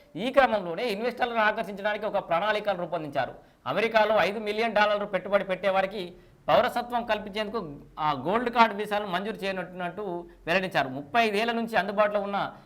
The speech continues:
ఈబీ ఫైవ్ వీసా స్థానంలో దీన్ని ప్రవేశపెట్టినట్టు తెలిపారు. ఈ వీసా కార్డు అమెరికన్ పౌరసత్వానికి మార్గం సుగమం చేస్తుందని చెప్పారు. గోల్డ్ కార్డు ద్వారా పౌరసత్వం పొందిన వ్యక్తులు ధనవంతులయ్యే అవకాశం ఉందని నొక్కి చెప్పారు.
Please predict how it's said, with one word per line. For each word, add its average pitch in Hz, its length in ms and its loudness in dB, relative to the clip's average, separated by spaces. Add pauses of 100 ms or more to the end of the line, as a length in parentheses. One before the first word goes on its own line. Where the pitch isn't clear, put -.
(120)
ఈబీ 202 280 -2
ఫైవ్ 214 280 4
వీసా 196 260 2
స్థానంలో 165 500 0
దీన్ని 208 240 -4
ప్రవేశపెట్టినట్టు 190 760 -4
తెలిపారు. 151 420 -6 (360)
ఈ 233 140 -4
వీసా 247 300 0
కార్డు 254 300 6
అమెరికన్ 240 520 -2
పౌరసత్వానికి 220 600 -2
మార్గం 196 520 2
సుగమం 214 380 -6
చేస్తుందని 185 580 -6 (360)
చెప్పారు. 226 300 4
గోల్డ్ 220 340 2
కార్డు 240 340 2
ద్వారా 156 340 2 (180)
పౌరసత్వం 214 460 2
పొందిన 226 220 -2
వ్యక్తులు 180 420 0 (420)
ధనవంతులయ్యే 233 560 4
అవకాశం 214 420 0
ఉందని 208 260 -2
నొక్కి 185 220 -2
చెప్పారు. 143 380 -4